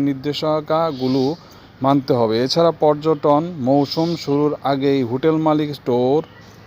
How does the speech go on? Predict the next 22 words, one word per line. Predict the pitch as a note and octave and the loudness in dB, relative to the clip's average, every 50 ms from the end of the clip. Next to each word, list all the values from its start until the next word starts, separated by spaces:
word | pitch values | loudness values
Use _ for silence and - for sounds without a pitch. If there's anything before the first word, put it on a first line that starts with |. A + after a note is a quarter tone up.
| - - - - - - - - - - | -20 -20 -20 -20 -20 -20 -20 -6 0 2
অপারেটর | C3+ C3+ C#3+ D3+ D3+ D3+ D3+ C#3+ F3 F3 F3 F3 F3+ F#3 F#3 G3 - - - - - C3 | 2 4 6 6 6 6 4 4 4 4 6 6 4 2 0 -4 -12 -20 -20 -12 -8 -4
এবং | C3 C3+ C#3 C#3+ D3 D3 C#3+ C#3 D3 | 0 2 2 4 4 2 0 0 2
পর্যটন | D#3 D3 D3+ D3+ D#3+ D3+ D3 D#3 D3+ D3+ D3+ | 2 2 2 2 -2 -4 -2 -2 -2 0 0
মন্ত্রণালয়ের | D3 D3 C#3+ D3+ C#3+ C#3+ C#3+ C#3 C3+ C3 - | -2 -2 -2 -2 -2 0 0 -2 -2 -4 -4
সঙ্গে | C#3+ C#3 C#3 C3+ C#3 C3 | -4 -2 -2 0 0 2
আলোচনা | B2+ C3 C3 B2+ C#3+ C#3 C3+ C3 B2 - | 2 2 2 0 0 0 -2 -2 -2 -2
করে | C3+ C3+ C#3 C3 A#2+ | -2 -2 0 0 -2
সিদ্ধান্ত | - C3+ B2+ B2 C3 C#3 B2+ B2 B2 C3 B2 | -2 -4 -4 -2 -2 -2 -2 -2 -2 -2 -2
নেওয়া | B2 B2 A#2+ A2 A2+ | 0 0 0 0 0
হবে। | A#2+ B2 A2 G2 - - | -2 -2 -2 -4 -2 0
পরিবেশ | D3 E3 F3 F3+ F3+ F#3+ F#3 E3 C#3+ B2 | 0 2 2 2 2 2 2 0 0 2
ধ্বংস | C#3 C#3+ D3 D#3 C#3+ - | 2 2 2 2 0 -4
করে | E3+ E3 E3+ E3 D#3 D3 D3 C#3 C3 C3+ | -4 -4 -2 -2 0 0 0 0 0 2
নগরায়ণ | C#3 C3+ B2+ C3 C3+ C3 B2+ B2 A#2 A2+ A2+ A2+ B2 | 2 0 0 0 0 0 0 0 -2 -2 -2 0 2
নয়, | D3+ D3 A#2+ G2 F2 E2+ - - | 2 2 2 0 -2 -6 -4 -2
পরিবেশ | D#3 E3+ E3+ D#3+ E3+ F3 D#3+ - D#3+ | -2 0 0 0 0 -2 -2 -2 -6
উপদেষ্টা। | D3 D3 C3 G#2+ G#2 G2 - - - E2+ E2+ - | -4 -4 -2 -2 -2 -4 -8 -10 -12 -12 -8 -4
পরিবেশ | - E3+ F3+ F#3 F3+ F#3 F#3 E3+ C#3 | -2 0 0 0 2 0 0 0 2
ধ্বংস | C3+ C#3+ D#3 D#3+ D3 - F#3 F3+ | 2 4 4 2 0 -2 -4 -2
করে | F#3+ F#3+ F3+ E3 F#3 A3 - - - - - - - - - - - - - - - - - - - | -2 -2 0 -2 -4 -6 -8 -14 -20 -20 -20 -20 -20 -20 -20 -20 -20 -20 -20 -20 -20 -20 -12 -2 2
নগরায়ণ | D3+ E3+ E3+ F3 F#3 F#3 F3+ F3 F3 E3+ E3+ D3+ | 4 4 6 6 6 6 6 6 4 2 0 2
গ্রহণযোগ্য | C#3+ D#3 D#3 D#3 D#3+ D#3 D3+ D#3+ D#3+ D3+ | 2 2 2 2 0 -2 -4 -6 -6 -4